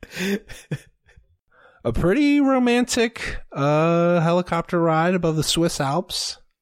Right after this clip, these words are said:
I guess. I mean, unless you're afraid of heights, terrified of heights, like I would be in this situation.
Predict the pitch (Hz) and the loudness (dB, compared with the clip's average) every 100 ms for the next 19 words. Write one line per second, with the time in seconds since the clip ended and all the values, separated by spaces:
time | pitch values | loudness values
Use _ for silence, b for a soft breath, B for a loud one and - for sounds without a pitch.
0 | _ _ _ _ - 120 123 151 - 127 | _ _ _ _ -8 -4 -2 -2 -4 -2
1 | 123 123 117 - _ _ - 117 - 127 | 0 0 -4 -10 _ _ -4 -2 0 -2
2 | - 131 113 117 120 - - 127 123 113 | 0 -2 0 -2 -2 -8 -4 -4 -2 -2
3 | 107 107 127 - 95 104 104 101 101 101 | -2 -4 -4 -6 -4 -2 -2 -2 -2 -2
4 | 101 - - 98 104 - 131 | -4 -6 -6 -6 -6 -6 -6